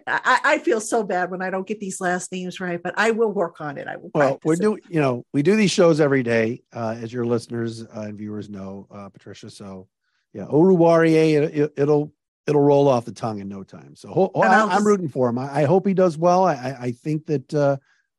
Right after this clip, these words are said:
Speaker 2: a change of scenery, he knew he was not coming back here. So
Speaker 1: Yeah.
Speaker 2: I think a change of scenery is gonna be good for him.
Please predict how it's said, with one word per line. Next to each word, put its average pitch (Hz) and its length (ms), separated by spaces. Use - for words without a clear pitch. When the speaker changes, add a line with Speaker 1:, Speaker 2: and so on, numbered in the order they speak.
Speaker 2:
a 117 100
change 143 320
of 113 120
scenery, 139 400
he 185 100
knew 147 200
he 123 120
was 113 160
not 107 160
coming 101 180
back 95 240
here. 95 220
So 104 240
Speaker 1:
Yeah. 147 280
Speaker 2:
I - 60
think 120 160
a 117 40
change 135 300
of 104 80
scenery 113 300
is 92 80
gonna 104 120
be 98 120
good 107 180
for - 160
him. - 100